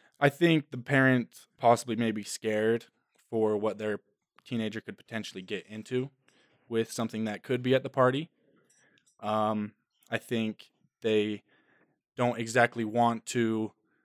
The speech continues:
let their kid always do what the kid wants to do because they could be doing things that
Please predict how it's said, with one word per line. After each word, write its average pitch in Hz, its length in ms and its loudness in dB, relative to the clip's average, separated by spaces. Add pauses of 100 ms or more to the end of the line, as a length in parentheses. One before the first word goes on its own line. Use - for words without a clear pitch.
(1600)
let 123 260 0
their 127 140 4
kid 127 260 2 (140)
always 123 360 6
do 120 140 -2
what 117 140 -2
the 110 60 -14
kid 131 260 0
wants 127 200 -2
to 131 60 -8
do 135 300 0 (120)
because 120 240 -10
they 113 100 -6
could 120 180 -6
be 117 80 -6
doing 113 240 -4
things 110 400 -8
that 101 260 -6